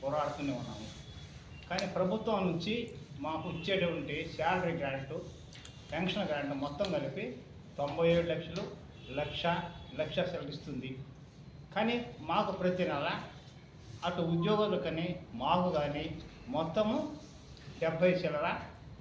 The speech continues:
అంటే డెబ్బై లక్షల వరకు అవుతుంది. మిగిలిన కంటిన్యూట్లు, పేపర్లు ఖర్చులు అయితేమి, ఇక ఇతరత్ర కరెంట్లు అయితేమి, రెంటలు అయితేమి, మొత్తం కలిపితే లక్ష కోటికి దాటిపోతుంది. కానీ గవర్నమెంట్ వారు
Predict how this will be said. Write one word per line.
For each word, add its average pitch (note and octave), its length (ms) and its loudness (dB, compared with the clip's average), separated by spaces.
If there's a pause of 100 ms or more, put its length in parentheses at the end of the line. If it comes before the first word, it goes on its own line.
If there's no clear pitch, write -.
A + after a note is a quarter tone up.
(260)
అంటే G#3 320 -2
డెబ్బై - 260 0
లక్షల D3+ 280 0
వరకు E3+ 360 2 (500)
అవుతుంది. B2+ 640 -2 (360)
మిగిలిన A3 440 4
కంటిన్యూట్లు, G3+ 680 2
పేపర్లు F3+ 580 2
ఖర్చులు E3 320 -2
అయితేమి, C#3 540 -2 (540)
ఇక G#3 100 -2
ఇతరత్ర F#3 500 4
కరెంట్లు D#3+ 500 0
అయితేమి, C#3+ 440 -2 (320)
రెంటలు F3 360 2
అయితేమి, D3+ 640 -2
మొత్తం D#3 320 2
కలిపితే F3+ 480 -2 (240)
లక్ష F3+ 260 2
కోటికి G3+ 420 2
దాటిపోతుంది. C3+ 720 0 (540)
కానీ G#3 200 2
గవర్నమెంట్ F3+ 480 6
వారు E3 380 0